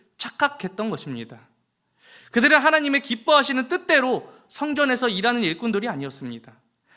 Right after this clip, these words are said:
마치 자신이 주인이라도 되는 것처럼 자신들의 유익을 위해서 성전에서 장사하고 자신들의 뜻을 위해서 율법을 남용했던 것입니다. 이에 예수님께서는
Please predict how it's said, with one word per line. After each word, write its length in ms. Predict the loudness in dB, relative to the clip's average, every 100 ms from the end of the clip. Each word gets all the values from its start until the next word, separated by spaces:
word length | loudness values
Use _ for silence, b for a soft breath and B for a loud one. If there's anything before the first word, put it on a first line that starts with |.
| b
마치 240 | 0 0 0
자신이 460 | 2 2 0 -2
주인이라도 640 | -4 -2 0 2 2 2 0
되는 260 | -2 0
것처럼 420 | -2 -4 -8 -10 -16 b b
자신들의 540 | -2 0 0 2 2
유익을 440 | 2 2 2 0 2
위해서 320 | 0 2 -4
성전에서 520 | -4 -2 0 2 0
장사하고 720 | 0 -2 0 2 2 2 -6 B B
자신들의 640 | 0 0 2 4 4 2 0
뜻을 340 | 2 2 4
위해서 260 | 2 2 0
율법을 540 | -2 0 0 -2 -2
남용했던 500 | -2 0 -4 -4 -8
것입니다. 560 | -8 -10 -12 -12 -18 _ _ _ _ _ _ b b b b b 0
이에 180 | 4 4
예수님께서는 840 | 2 0 0 0 -2 -4 -8